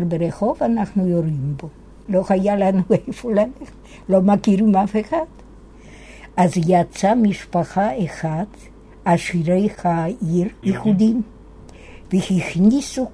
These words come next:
Speaker 1: כל הפליטים לבית שלכם, וכל יום בישלו סיר גדול, מרק, וחילקו לנו. נו, אבל זה לא היה מספיק, אז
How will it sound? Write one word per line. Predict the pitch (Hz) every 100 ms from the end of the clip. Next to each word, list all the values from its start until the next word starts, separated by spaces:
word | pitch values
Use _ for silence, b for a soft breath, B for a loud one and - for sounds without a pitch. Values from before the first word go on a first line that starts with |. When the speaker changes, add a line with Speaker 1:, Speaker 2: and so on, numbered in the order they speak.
| -
Speaker 1:
כל | - 240 247
הפליטים | 262 226 214 202 - 170 160 - - B B -
לבית | 180 196 151 190 180 175
שלכם, | - 180 190 190 - 226 285 - B B B B -
וכל | 190 190 - - 240 277 302
יום | 214 196 214 247 277 269 B B B B - - - -
בישלו | 160 175 180 - - 214 262 302 277 - -
סיר | - - - 269 285
גדול, | 233 202 190 175 208 233 262 - - -
מרק, | 185 190 180 226 - - - - 165 139
וחילקו | 185 202 196 - 190
לנו. | 170 151 156 151 170 - B 135 B
נו, | 190 170 160
אבל | 160 165
זה | 156 185
לא | 180 180
היה | 196 175 180
מספיק, | 175 185 - - 233 247 - - -
אז | 175 143 135 139 -